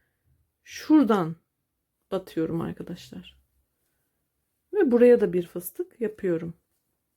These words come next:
Şöyle. Çevirdim. Bakın şunu tutayım ki daha iyi gözüksün. Üç tane olduktan sonra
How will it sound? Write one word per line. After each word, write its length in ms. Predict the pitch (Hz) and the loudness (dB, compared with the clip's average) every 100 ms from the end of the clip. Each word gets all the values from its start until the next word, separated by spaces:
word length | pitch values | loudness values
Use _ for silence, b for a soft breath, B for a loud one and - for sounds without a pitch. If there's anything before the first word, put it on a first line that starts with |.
| _ _ _ _ _ _ _ _ _ _ _ _ _ _ _ _ | _ _ _ _ _ _ _ _ _ _ _ _ _ _ _ _
Şöyle. 480 | _ - 196 175 180 - _ - _ _ _ _ _ _ _ _ _ _ _ _ _ _ _ _ _ _ _ _ | _ -10 -6 -6 -8 -12 _ -20 _ _ _ _ _ _ _ _ _ _ _ _ _ _ _ _ _ _ _ _
Çevirdim. 640 | - 208 185 175 170 175 | -4 -2 0 -2 -4 -6
Bakın 300 | 185 - 202 | -8 -8 -10
şunu 400 | 202 208 196 - | -8 -6 -6 -8
tutayım 380 | - - - 311 | -16 -18 -10 -8
ki 140 | 240 | -6
daha 220 | 190 190 185 | -6 -4 -4
iyi 80 | |
gözüksün. 600 | 180 180 180 - - 339 - b b b b | -2 -4 -6 -16 -12 -12 -12 b b b b
Üç 220 | 330 339 | 2 2
tane 380 | - 254 208 190 | -2 -2 0 -2
olduktan 540 | 208 220 233 - 240 233 | -2 -2 -4 -4 -4 -2
sonra 640 | - 214 190 175 196 427 | -4 -4 -4 -2 -4 -6